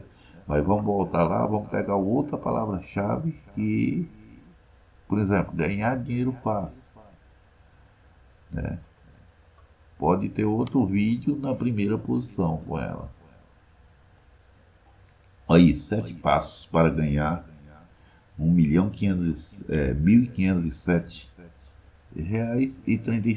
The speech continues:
cinco centavos. Então aqui nós já vimos outro, outro vídeo. E assim sucessivamente. Você abre,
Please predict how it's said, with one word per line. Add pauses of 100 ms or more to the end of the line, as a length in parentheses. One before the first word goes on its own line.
cinco
centavos. (200)
Então
aqui
nós
já
vimos
outro, (420)
outro
vídeo. (300)
E
assim
sucessivamente.
Você
abre,